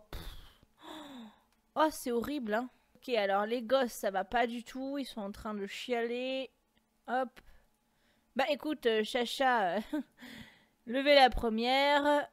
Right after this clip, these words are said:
C'est toi qui t'occupes des gosses vénardes. Ok, toi aussi tu vas aller aux toilettes. <gasps> C'est le bordel, hein, franchement. Mais qu'est-ce que c'est que ça ? Oh, bah bravo la vaisselle.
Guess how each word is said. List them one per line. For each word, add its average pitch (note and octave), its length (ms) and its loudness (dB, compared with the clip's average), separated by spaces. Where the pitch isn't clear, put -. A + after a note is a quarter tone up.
C'est - 240 -4
toi C#4 160 4
qui C#4 100 -8
t'occupes B3+ 320 0
des C4+ 140 -2
gosses A#3+ 320 0
vénardes. D4 1040 6
Ok, - 160 -6
toi C#4 100 -4
aussi B3 140 -8
tu B3 160 -12
vas A3 60 -2
aller G#3 120 -4
aux G3+ 60 -4
toilettes. C#4 720 -2
<gasps> C#4+ 460 -18
C'est - 160 -4
le G#3 60 -4
bordel, A3+ 440 0
hein, F#3 140 -4
franchement. - 460 -8
Mais C4+ 80 -6
qu'est-ce - 240 -4
que F4+ 80 -2
c'est - 180 -6
que - 80 -12
ça ? B3+ 340 -2
Oh, B3+ 240 12
bah A3 80 2
bravo E4 420 8
la D#4 140 10
vaisselle. C4 800 4